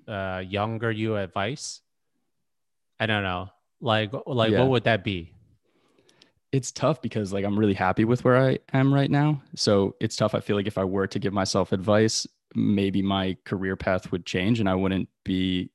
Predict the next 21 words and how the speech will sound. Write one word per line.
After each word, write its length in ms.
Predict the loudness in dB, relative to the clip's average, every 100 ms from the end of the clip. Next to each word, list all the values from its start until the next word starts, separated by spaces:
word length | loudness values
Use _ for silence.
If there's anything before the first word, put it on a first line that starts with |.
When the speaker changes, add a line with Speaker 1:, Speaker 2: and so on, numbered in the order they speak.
| -6
Speaker 2:
in 80 | -4
a 40 |
place 220 | -2 -2
where 80 | -2
I'm 80 | -4
as 80 | -4
happy. 380 | -4 0 0 -2 -16 -20 -20 -14
So 320 | -2 0 2 4
I 40 |
don't 180 | 2 4
know, 340 | 2 2 0 -8 _ _ 0
but 140 | 2
I 80 | 4
would 180 | 4 2
probably, 560 | 4 6 6 4 2 2
I 80 |
would 80 | 2
probably 160 | 4 2
just 160 | 2
say, 360 | 2 4 4 2 _ _ -8
like, 220 | -4 -4